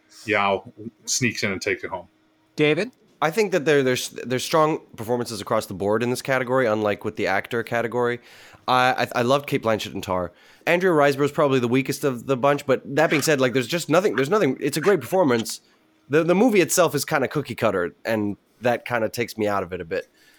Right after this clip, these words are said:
Speaker 3: Uh, Michelle Williams for The Fabelmans, amazing, loved it. Michelle Yeoh, I,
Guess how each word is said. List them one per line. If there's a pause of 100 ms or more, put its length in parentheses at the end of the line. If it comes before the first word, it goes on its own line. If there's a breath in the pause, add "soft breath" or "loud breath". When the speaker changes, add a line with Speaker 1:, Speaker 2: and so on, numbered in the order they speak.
(340 soft breath)
Speaker 3:
Uh,
Michelle
Williams
for
The
Fabelmans,
amazing,
loved
it. (380)
Michelle
Yeoh,
I,